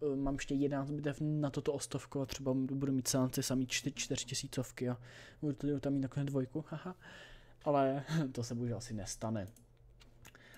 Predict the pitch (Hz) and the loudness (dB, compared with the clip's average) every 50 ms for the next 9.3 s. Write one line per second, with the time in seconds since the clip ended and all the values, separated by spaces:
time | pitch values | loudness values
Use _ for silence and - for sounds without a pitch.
0 | - - - - 180 - 254 311 - - - - - - - - - - 180 165 | -20 -8 -4 2 6 6 6 6 4 -2 -14 -18 -18 -18 -20 -12 -6 -2 -2 -2
1 | 175 - - 202 - - 247 240 240 233 214 202 - 180 - - - 214 196 202 | 0 0 -2 -2 -2 -2 -2 0 2 2 0 0 -2 -4 -4 -2 0 0 0 0
2 | 196 - - 202 196 - 196 190 - - - - - - - - 208 226 247 269 | -2 -4 -4 -4 -2 0 -2 0 2 2 0 0 0 -2 4 8 8 8 8 6
3 | 269 - - - - - - - 139 - 123 110 - - 110 113 107 110 151 214 | 2 -4 -12 -14 -16 -16 -12 -6 0 0 0 0 0 -2 -2 2 2 2 2 2
4 | - - - - - - - - - - - - 240 233 226 214 - 196 160 - | -2 -6 -16 -20 -20 -20 -20 -20 -20 -16 -6 -2 0 0 0 2 0 0 0 0
5 | 143 135 135 127 139 123 120 - 123 113 113 113 113 - - 110 127 165 170 175 | 0 -2 0 -2 -2 -4 -2 -2 -2 0 0 0 -2 -2 0 2 4 4 4 2
6 | 143 - - 90 101 101 98 110 110 90 82 - - 98 95 95 98 110 117 123 | 0 -2 -2 -2 -2 0 0 0 -2 -4 -4 -4 -4 -4 -2 -2 -4 -4 -2 -2
7 | 117 95 80 73 64 64 - - - - - - - - 120 135 175 190 214 214 | -2 -2 -2 -4 -8 -10 -12 -14 -16 -20 -20 -18 -6 -2 2 6 6 8 8 8
8 | 226 226 196 160 175 170 170 143 123 113 117 117 127 156 156 156 147 135 - - | 6 4 4 6 6 6 6 4 2 0 0 2 4 6 6 6 4 2 0 -4
9 | - 107 101 92 - - | -4 -2 -2 -4 -6 -12